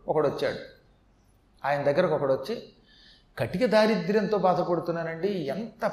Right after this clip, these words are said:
ప్రయత్నించినా, ఎన్ని ఉపాసనలు చేసినా, ఎన్ని మంత్రానుష్ఠానాలు చేసినా డబ్బు రావటం లేదు. ఇంత దారిద్ర్యం నాకు ఎందుకు వచ్చింది? ఈ దారిద్ర్యం పోవాలంటే ఏమి చెయ్యాలి?" అని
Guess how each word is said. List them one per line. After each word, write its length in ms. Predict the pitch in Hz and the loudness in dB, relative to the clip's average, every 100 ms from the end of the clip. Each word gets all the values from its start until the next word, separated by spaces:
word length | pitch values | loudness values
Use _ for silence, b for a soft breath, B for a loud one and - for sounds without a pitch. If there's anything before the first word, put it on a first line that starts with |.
| - | -2
ప్రయత్నించినా, 800 | 175 226 - 233 214 220 202 180 | 2 2 2 -4 -4 -4 -2 0
ఎన్ని 360 | 160 156 202 220 | 0 0 0 2
ఉపాసనలు 880 | 156 139 202 240 240 240 233 226 226 | 2 2 2 2 0 -2 2 2 2
చేసినా, 480 | 214 214 202 190 | -2 -4 -4 -2
ఎన్ని 380 | 170 151 160 208 | -2 -2 -2 -2
మంత్రానుష్ఠానాలు 1200 | 196 151 156 233 247 240 226 - 233 226 220 220 | -2 -4 -4 -2 0 0 -2 -2 0 2 2 0
చేసినా 500 | 220 208 214 202 185 - B B B | 0 -2 -2 -2 -2 -6 B B B
డబ్బు 260 | 131 135 156 | -2 0 6
రావటం 420 | 226 196 180 180 | 6 6 4 2
లేదు. 400 | 175 180 262 247 B B B | 2 2 0 -2 B B B
ఇంత 340 | 143 220 226 214 | 2 4 4 2
దారిద్ర్యం 720 | 131 131 196 262 208 254 226 | 2 2 4 4 2 0 4
నాకు 240 | 202 160 | 4 4
ఎందుకు 240 | 175 214 | 2 4
వచ్చింది? 400 | 214 214 208 196 | 4 2 -2 -2
ఈ 260 | 254 226 160 | -2 -2 -2
దారిద్ర్యం 640 | 139 156 254 277 226 262 | 2 4 6 4 4 4
పోవాలంటే 600 | 220 220 208 196 180 247 | 4 4 6 4 4 0
ఏమి 280 | 220 170 240 | 2 2 2
చెయ్యాలి?" 840 | 220 220 185 175 156 143 139 139 | 0 0 4 4 4 0 -2 2
అని 340 | 170 269 - | 4 4 0